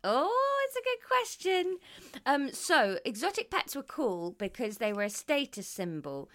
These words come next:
So if you had one, um, everybody knew how expensive they were to look after. You needed a lot of grounds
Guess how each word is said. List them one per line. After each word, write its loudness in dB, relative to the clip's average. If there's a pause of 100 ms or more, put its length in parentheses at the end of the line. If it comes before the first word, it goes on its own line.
(240)
So 2
if 0
you 2
had 2
one, -4 (520)
um, 2 (100)
everybody 0
knew 2
how 0
expensive -2
they 0
were 4
to -6
look 0
after. 0
You -2
needed -2
a -2
lot 2
of -8
grounds -4